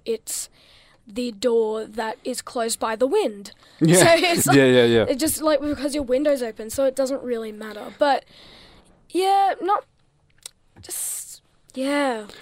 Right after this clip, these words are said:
Speaker 2: I,
Speaker 1: No,
Speaker 2: like, have
Speaker 1: not
Speaker 2: you ever
Speaker 1: really.
Speaker 2: stayed at, like, um, at home by yourself and, like, at night when it's just you and then everything that makes it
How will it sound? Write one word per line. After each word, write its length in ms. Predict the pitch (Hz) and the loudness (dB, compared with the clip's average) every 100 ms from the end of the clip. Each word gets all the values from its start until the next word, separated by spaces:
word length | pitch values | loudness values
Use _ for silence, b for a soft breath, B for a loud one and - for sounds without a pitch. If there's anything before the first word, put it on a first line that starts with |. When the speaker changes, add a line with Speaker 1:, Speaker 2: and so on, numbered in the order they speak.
| B B | B B
Speaker 2:
I, 160 | 127 143 | 4 4
Speaker 1:
No, 140 | 143 | 4
Speaker 2:
like, 160 | 127 123 | 2 2
have 120 | 131 | 2
Speaker 1:
not 40 | |
Speaker 2:
you 60 | 131 | 4
ever 80 | 139 | 4
Speaker 1:
really. 80 | 156 | 0
Speaker 2:
stayed 320 | - 120 117 | 2 2 2
at, 160 | 113 | 0
like, 200 | 107 104 | -2 -2
um, 220 | 107 104 - | 0 -2 -2
at 140 | 104 - | -6 -4
home 340 | 107 98 117 | -2 0 0
by 160 | 101 98 | -2 -2
yourself 640 | 90 - 92 135 - - - | -4 -4 -4 -6 -14 -20 -8
and, 400 | 101 92 90 90 _ _ _ _ - | -2 0 0 -2 _ _ _ _ -6
like, 160 | 95 87 | -6 -4
at 100 | 104 | -4
night 400 | 92 90 110 - - - | -2 0 0 -2 -14 -6
when 140 | 110 104 | 0 0
it's 100 | - | 2
just 360 | 110 101 - | 0 0 -2
you 220 | 101 101 113 | 0 0 2
and 80 | 101 | 0
then 100 | 107 - | -4 2
everything 760 | 131 135 135 123 - 123 117 107 | 4 4 4 0 0 2 2 2
that 160 | 104 | 2
makes 320 | 110 101 - | 2 2 0
it 100 | 104 | -4